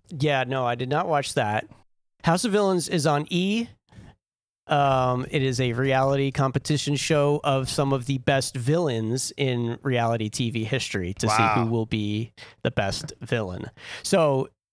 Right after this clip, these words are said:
Speaker 1: starring, uh, Johnny Bananas from Real World Road Rules.
Speaker 2: Classic.
Speaker 1: Uh, J-, Johnny Fairplay from Survivor Pearl Island's the one who said his grandma died.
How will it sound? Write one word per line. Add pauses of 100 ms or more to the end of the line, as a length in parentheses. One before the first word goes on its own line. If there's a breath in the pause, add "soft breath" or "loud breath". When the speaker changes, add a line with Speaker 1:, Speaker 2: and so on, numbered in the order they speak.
Speaker 1:
starring, (400)
uh, (100)
Johnny
Bananas
from (320)
Real
World (100)
Road
Rules.
Speaker 2:
Classic.
Speaker 1:
Uh,
J-, (220)
Johnny
Fairplay
from
Survivor (120)
Pearl
Island's
the
one
who
said
his
grandma
died.